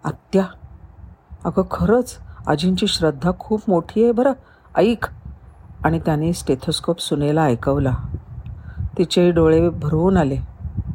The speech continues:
डॉक्टरांनी सतत गार पाण्याचा अभिषेक सांगितला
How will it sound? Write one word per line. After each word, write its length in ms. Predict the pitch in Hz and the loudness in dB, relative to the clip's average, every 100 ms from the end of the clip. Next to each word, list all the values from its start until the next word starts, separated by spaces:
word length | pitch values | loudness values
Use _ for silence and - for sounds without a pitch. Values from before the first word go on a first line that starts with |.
| - - - - - - - - - | -8 -12 -14 -12 -12 -12 -14 -14 -6
डॉक्टरांनी 680 | 156 143 - 151 143 147 147 139 - | 0 0 0 0 0 0 -2 -6 -10
सतत 460 | - 151 - 139 139 | -2 0 2 0 4
गार 180 | 131 131 | 2 2
पाण्याचा 420 | 139 131 127 139 | 2 2 2 -2
अभिषेक 360 | 127 - 143 | 0 0 -2
सांगितला 580 | - 123 127 135 143 - | 0 0 0 0 -2 -4